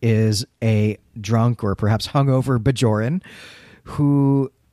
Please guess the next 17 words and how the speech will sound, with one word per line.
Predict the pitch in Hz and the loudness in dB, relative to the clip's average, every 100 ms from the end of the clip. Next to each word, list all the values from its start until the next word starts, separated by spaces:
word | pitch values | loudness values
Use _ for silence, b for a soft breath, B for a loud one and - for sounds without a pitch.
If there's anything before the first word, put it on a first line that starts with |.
| - | -12
yells | 147 175 220 233 113 | -4 0 2 0 -2
for | - 156 - | -2 -2 0
Odo | 156 147 127 | 0 2 0
to | - | 0
release | 117 117 131 147 - | 0 2 2 0 0
him | 85 85 98 _ - - | -2 -4 -10 _ -20 -10
when | 113 107 104 | -2 0 2
he | 101 | 0
realizes | 101 107 101 95 95 90 87 | 0 2 2 0 -2 -4 -4
that | - 95 - | -2 -2 -2
there | 95 | -4
is | 90 | -2
a | 90 | -4
Cardassian | 98 95 160 - 101 90 | -4 0 0 0 -2 -4
here | - 98 95 B B B | -2 0 0 B B B
and | 139 123 | -2 0
shouts, | - 143 139 123 | 2 4 4 2